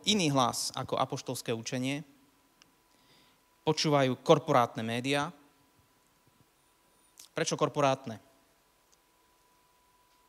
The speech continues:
<laughs> Vieš, aké sú to korporátne médiá? Sú médiá, ktoré vlastní nejaká korporácia. Ak si myslíš, že, že,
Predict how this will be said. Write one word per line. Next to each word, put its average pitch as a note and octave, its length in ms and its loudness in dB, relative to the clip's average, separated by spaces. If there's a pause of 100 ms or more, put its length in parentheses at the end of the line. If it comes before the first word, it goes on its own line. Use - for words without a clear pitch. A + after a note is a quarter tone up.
(180)
<laughs> - 100 -10 (800)
Vieš, D#3+ 140 -2
aké C#3 160 -2
sú - 80 -6
to B2+ 100 -8
korporátne A#2+ 460 -4
médiá? A2+ 320 -12 (880)
Sú - 220 -18
médiá, C3+ 340 0
ktoré A2+ 320 -8
vlastní B2+ 400 -4
nejaká A#2 320 -6
korporácia. G#2+ 640 -6 (3750)
Ak C3+ 80 -14
si D3 160 0
myslíš, D#3 560 -2
že, B2+ 400 0
že, B2 240 -4